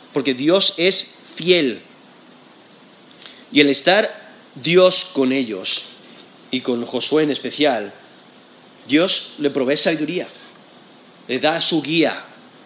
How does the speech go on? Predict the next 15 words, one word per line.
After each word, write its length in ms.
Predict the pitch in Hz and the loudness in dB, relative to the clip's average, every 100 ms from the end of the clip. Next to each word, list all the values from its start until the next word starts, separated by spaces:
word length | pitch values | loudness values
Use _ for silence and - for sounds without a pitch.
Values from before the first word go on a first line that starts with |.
| 127 | 0
le 80 | |
da 160 | 139 165 | 4 6
descanso, 640 | 190 180 - 214 202 - 143 | 4 2 4 4 2 0 0
le 120 | 143 | 4
da 200 | 180 214 | 4 4
protección, 800 | 214 202 170 - 196 196 156 - - - - - | 2 2 -2 -2 2 2 2 -4 -12 -20 -20 -2
le 100 | 139 | 2
da 320 | 170 226 - | 4 2 0
ayuda, 480 | - 175 160 196 151 | -2 0 2 2 2
le 100 | 135 | 4
da 180 | 190 226 | 2 6
todo 160 | 269 320 | 6 6
lo 100 | 311 | 6
que 60 | |
necesita, 840 | 294 277 254 311 262 208 139 - | 4 4 6 6 6 2 0 -12